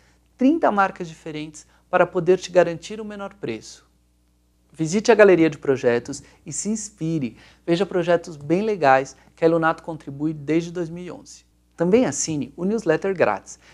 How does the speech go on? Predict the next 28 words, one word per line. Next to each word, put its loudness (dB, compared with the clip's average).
Receba -4
um -2
único 4
e-mail -4
por -18
semana -12
com -10
resumo -8
de -10
todos -6
os -16
vídeos -16
novos. -16
O -4
canal 6
da 4
Ilunato 2
no -2
YouTube -2
é -2
especializado -2
em -14
iluminação -12
arquitetural. -4
Clica 4
aqui 0
na -2
lampadazinha -4